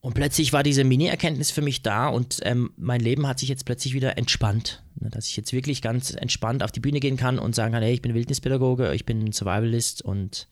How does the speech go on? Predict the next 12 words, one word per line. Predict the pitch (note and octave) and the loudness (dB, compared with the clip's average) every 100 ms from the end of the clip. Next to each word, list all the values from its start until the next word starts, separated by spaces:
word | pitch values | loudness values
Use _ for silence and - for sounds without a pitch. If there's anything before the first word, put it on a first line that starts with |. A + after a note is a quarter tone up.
| - - - | -20 -20 -10
Fährtenleser, | A#2 A#2 A#2 A#2 A2+ G#2+ | -4 0 2 2 2 0
Fotograf“ | G#2 G#2 G2 F#2 G2 - | 0 -4 -2 -2 -2 -4
und | F2 F#2 F#2 - - _ - - - - - - | -4 -4 -6 -10 -18 _ -20 -20 -20 -20 -20 -10
was | A2 A2+ | -2 2
auch | A#2+ | 4
immer | G#2 B2+ | 4 4
noch | B2 G#2 | 4 2
alles | - A2 G#2+ - | 2 2 2 0
ich | - G#2 - - - - | -2 -4 -4 -6 -10 -14
<laughs> | - - | -12 -6
irgendwie | G#2+ - - - - | -4 -2 0 -2 -2
bin. | - D#3+ - | -2 -2 -4